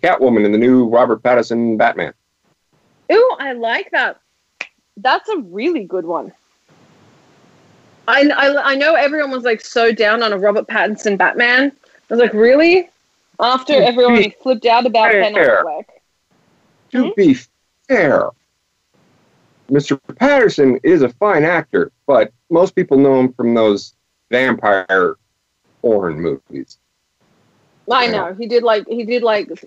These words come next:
Speaker 2: teen girl porn. I'm just saying, he, if you look at some of his other stuff, he is a strong
Speaker 1: Yeah.
Speaker 2: actor. So I was
Speaker 1: Yes.
Speaker 2: afraid of Ben Affleck.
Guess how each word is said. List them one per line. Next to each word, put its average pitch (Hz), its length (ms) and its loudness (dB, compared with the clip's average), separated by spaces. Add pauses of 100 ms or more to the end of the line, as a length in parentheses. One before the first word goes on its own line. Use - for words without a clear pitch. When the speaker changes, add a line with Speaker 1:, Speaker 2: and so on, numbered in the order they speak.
(120)
Speaker 2:
teen 220 300 -2
girl 190 260 2
porn. 180 360 -4 (380)
I'm 262 160 4
just 285 240 0
saying, 233 340 0
he, 240 300 -2
if 254 160 0
you 240 240 2
look 277 380 2 (200)
at 226 220 0 (120)
some 247 240 -2
of 262 100 -6
his 277 200 -6
other 226 220 -2
stuff, 220 360 -4
he 233 100 -14
is 220 260 -2
a 208 100 0
strong 202 460 -4
Speaker 1:
Yeah. 180 100 -8
Speaker 2:
actor. 117 300 -10 (420)
So 262 180 2
I 262 200 2
was 339 120 0
Speaker 1:
Yes. 269 100 -2
Speaker 2:
afraid 262 380 -2
of 226 180 -8
Ben 226 180 -2
Affleck. 302 500 -6